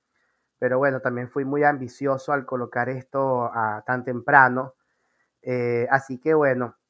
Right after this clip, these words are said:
vamos a ver si Mariana está en capacidad o en disposición de unirse conmigo.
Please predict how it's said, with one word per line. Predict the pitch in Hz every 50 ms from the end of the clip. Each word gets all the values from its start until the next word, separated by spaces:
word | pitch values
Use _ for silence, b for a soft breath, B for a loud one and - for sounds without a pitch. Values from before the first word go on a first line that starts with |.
| _ _ _ _ _ _ _ _ _ _ _
vamos | 113 117 127 127 127 139 151 165
a | 156 139
ver | 131 131 123
si | - - 151 147
Mariana | 143 135 131 131 127 120 127 135 143 147 139 135
está | 123 - - 131
en | 127 123
capacidad | 151 147 - 151 147 - 131 131 127 131 135 139
o | 147 143
en | 131 123
disposición | 127 120 - 127 120 - 117 - - 135 127 123 120 120
de | 131 135
unirse | 139 135 135 135 135 123 - -
conmigo. | - 127 123 131 147 156 160 180 208 220 220